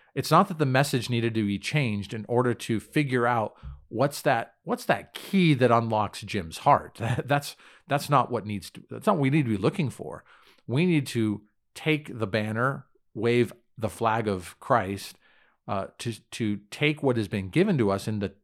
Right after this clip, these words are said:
true and pure message of the gospel. And then we are dependent not on our slick ability to convince people or to manipulate them into the kingdom,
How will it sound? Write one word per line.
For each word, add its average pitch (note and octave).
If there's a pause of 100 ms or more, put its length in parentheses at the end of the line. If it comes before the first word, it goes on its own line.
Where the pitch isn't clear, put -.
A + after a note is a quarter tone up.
(100)
true D#3+
and F#2+
pure D3+
message B2
of G2
the G2+
gospel. G2+ (640)
And C3+
then C3+
we C3+
are B2
dependent A#2
not A#2+
on A#2+
our A#2
slick - (380)
ability A2+
to G#2 (300)
convince A#2+
people G#2+
or G2
to G2 (300)
manipulate C3
them A2
into F#2
the F#2
kingdom, A2+